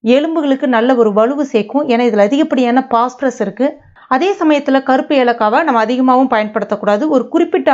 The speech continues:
அளவுகள்ல நம்ம தினமும் எடுத்துக்கும் போது அதனுடைய மருத்துவ பலன் நமக்கு முழுமையா கிடைக்கும். கர்ப்பிணி பெண்கள் கருப்பு ஏலக்காவை தவிர்க்கிறது நல்லது. அடுத்ததா வெல்லம் எடுத்திருக்கேன். வெல்லத்துல இரும்பு, கால்சியம் சத்துக்கள் நிறைய இருக்கு. அடுத்ததா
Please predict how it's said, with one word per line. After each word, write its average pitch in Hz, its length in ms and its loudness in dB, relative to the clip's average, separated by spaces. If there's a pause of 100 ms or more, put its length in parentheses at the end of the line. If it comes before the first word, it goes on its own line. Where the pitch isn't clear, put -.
அளவுகள்ல 247 420 -2
நம்ம 233 200 -2
தினமும் 240 320 2
எடுத்துக்கும் 220 380 -2
போது 202 280 0
அதனுடைய 220 400 -2
மருத்துவ 254 380 -2
பலன் 262 260 0
நமக்கு 214 320 -2
முழுமையா 247 480 2
கிடைக்கும். 208 420 -2 (380)
கர்ப்பிணி 294 300 0
பெண்கள் 311 340 -2
கருப்பு 247 320 0
ஏலக்காவை 220 480 2
தவிர்க்கிறது 214 560 0
நல்லது. 185 300 0 (760)
அடுத்ததா 311 360 0 (400)
வெல்லம் 269 360 0
எடுத்திருக்கேன். 190 440 -4 (680)
வெல்லத்துல 330 360 0 (120)
இரும்பு, 277 340 2
கால்சியம் 262 500 -2
சத்துக்கள் 247 360 -4
நிறைய 233 340 2
இருக்கு. 220 380 -2 (540)
அடுத்ததா 277 360 0